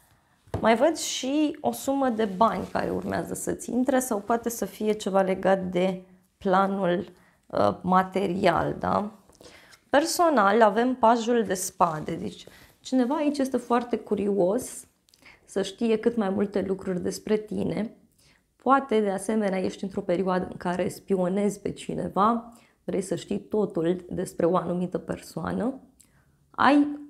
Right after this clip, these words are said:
oameni în jurul tău care sunt foarte curioși, vor să știe de toate, vor să știe tot. În continuare, opt de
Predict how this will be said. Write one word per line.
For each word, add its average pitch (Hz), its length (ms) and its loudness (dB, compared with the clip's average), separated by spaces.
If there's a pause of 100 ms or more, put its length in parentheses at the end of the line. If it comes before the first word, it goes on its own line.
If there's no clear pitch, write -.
(100)
oameni 214 680 4
în 185 180 -2
jurul 190 380 0
tău 190 240 -4
care 185 640 -2
sunt 247 420 2
foarte 226 600 0
curioși, 196 720 0 (500)
vor 220 260 4
să 226 160 -6
știe 220 360 0
de 190 140 2
toate, - 520 -2 (240)
vor 233 300 6
să - 140 -8
știe 196 320 -4
tot. - 400 -6 (2000)
În 320 160 -4
continuare, 381 800 4
opt - 280 2
de 285 200 -4